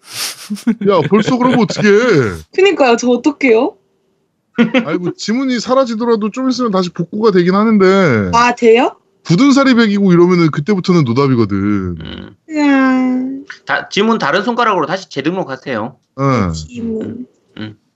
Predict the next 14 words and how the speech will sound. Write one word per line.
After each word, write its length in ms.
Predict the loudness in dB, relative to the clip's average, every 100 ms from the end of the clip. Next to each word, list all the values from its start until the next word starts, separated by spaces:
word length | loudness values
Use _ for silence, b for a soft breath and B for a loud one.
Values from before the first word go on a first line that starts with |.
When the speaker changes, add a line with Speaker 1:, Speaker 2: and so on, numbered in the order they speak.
| _
Speaker 1:
네, 520 | -4 -2 -2 -6 -8 -6
그렇습니다. 600 | -6 -6 -6 -8 -8 -10
지문이 300 | -2 2 4
없어져가는 480 | 2 0 0 0 0
아이였고요. 640 | 0 0 -2 -4 -10 -10 -14 _ -2
Speaker 2:
네. 140 | 0 0 -6 -14 -14
Speaker 1:
<laughs> 400 | -14 -14 -14 -2
자, 140 | 2
그리고 160 | 4 4
우리 140 | 4 2
죽어가고 540 | 2 4 4 4 4
있는 140 | 4
아제트. 480 | 2 0 -2 -2 -8 -10 _
네. 140 | -14